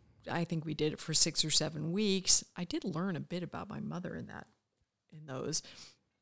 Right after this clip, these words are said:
And then we would go to dinner afterwards, and at, towards the end of the cycle of these meetings, we went to dinner, and my mother said to me that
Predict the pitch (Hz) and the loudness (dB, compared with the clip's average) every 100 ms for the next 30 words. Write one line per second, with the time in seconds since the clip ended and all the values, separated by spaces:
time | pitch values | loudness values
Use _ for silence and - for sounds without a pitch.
0 | _ _ _ _ - - 175 180 175 175 | _ _ _ _ -8 0 4 4 4 4
1 | 170 160 165 160 160 247 294 202 180 165 | 2 0 0 0 2 4 4 4 2 0
2 | 156 160 160 156 - - 151 151 151 - | 0 0 0 0 -2 -2 -4 -2 -4 -6
3 | 156 - 170 160 165 160 170 180 165 160 | -6 -2 0 0 0 0 2 2 2 0
4 | 151 156 147 143 - 170 160 160 156 151 | -4 -6 -2 2 4 4 2 -2 -2 -4
5 | - 82 - - - - 165 190 175 160 | -8 -4 -4 -4 -20 -12 -2 0 2 2
6 | 160 160 - - - _ _ 170 165 175 | 2 2 0 -2 -20 _ _ -4 0 2
7 | 185 196 170 160 156 151 156 - - 151 | 2 2 2 2 2 -2 -4 -4 -2 0
8 | 156 160 160 175 160 - 160 - 156 156 | 0 0 2 4 6 6 4 0 0 -2
9 | 151 151 151 - _ _ _ _ 202 151 | -2 -4 -6 -10 _ _ _ _ -10 -4
10 | 156 | -4